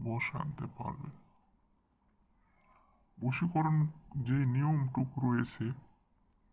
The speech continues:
এই নিয়মগুলো আমার ভিডিওতে ইনশাআল্লাহ বলে দেব। আপনারা প্রত্যেকে মনোযোগ সহকারে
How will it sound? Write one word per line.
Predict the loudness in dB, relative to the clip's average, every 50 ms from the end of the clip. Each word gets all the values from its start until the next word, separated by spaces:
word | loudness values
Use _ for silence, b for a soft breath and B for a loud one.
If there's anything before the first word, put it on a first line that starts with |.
| _ _
এই | -6 -4 -4
নিয়মগুলো | -2 0 0 2 2 2 0 0 0 0 0
আমার | 0 0 -2 -2 -4 -4
ভিডিওতে | -2 -2 -2 0 2 2 0 0 -2 -4 -4
ইনশাআল্লাহ | -2 -2 -2 -2 -2 -4 -4 -4 -4 -2 -2 -2 -2 -2
বলে | -2 -2 -2 -2 -4
দেব। | -4 -4 -4 -2 -2 -4 -6 -8 -12 -18 -20 -20 -20 -20 -20 _ _ _ _ _ _ -20 _ _ _ _ _ _ _ _ _ _ -16
আপনারা | -12 -6 -2 0 2 2
প্রত্যেকে | 0 0 -2 -6 -6 -4 -4 -2 0 0
মনোযোগ | 0 0 0 -2 -2 -2 -4 -4 -4
সহকারে | -6 -4 -4 -4 -4 -2 -2 -2 -2 -4